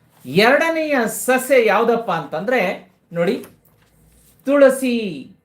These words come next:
ತುಳಸಿ, ಪವಿತ್ರವಾದಂತಹ ಈ ತುಳಸಿ ಗಿಡ ಪ್ರತಿಯೊಬ್ಬ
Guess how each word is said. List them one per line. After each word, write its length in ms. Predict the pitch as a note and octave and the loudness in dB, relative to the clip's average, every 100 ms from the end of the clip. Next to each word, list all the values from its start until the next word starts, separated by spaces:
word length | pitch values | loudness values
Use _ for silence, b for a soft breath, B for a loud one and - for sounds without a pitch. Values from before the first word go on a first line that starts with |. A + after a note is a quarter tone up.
| _ _ _ _ | _ _ _ _
ತುಳಸಿ, 380 | B3 C#4+ - A3+ | -2 -2 -2 -4
ಪವಿತ್ರವಾದಂತಹ 1400 | - F3 A#3 A#3+ - C#4+ C4+ B3 B3 A#3+ A3+ A3+ G#3 G#3 G3+ F#3+ - | -2 -2 -2 -4 0 2 4 4 2 0 -4 -4 -4 0 0 -2 -6
ಈ 200 | G3+ G3+ | -4 -4
ತುಳಸಿ 600 | - - A3 C4 C4 A#3 | -6 -2 0 0 -2 -4
ಗಿಡ 220 | E3 F#3+ C4+ F#3+ A#3+ - _ _ _ _ _ _ | -2 0 2 2 -2 -10 _ _ _ _ _ _
ಪ್ರತಿಯೊಬ್ಬ 1000 | C3+ - D3 C#3 C#3 E3 E3+ E3 F3 | -20 -20 -20 -12 -6 -6 -6 -12 0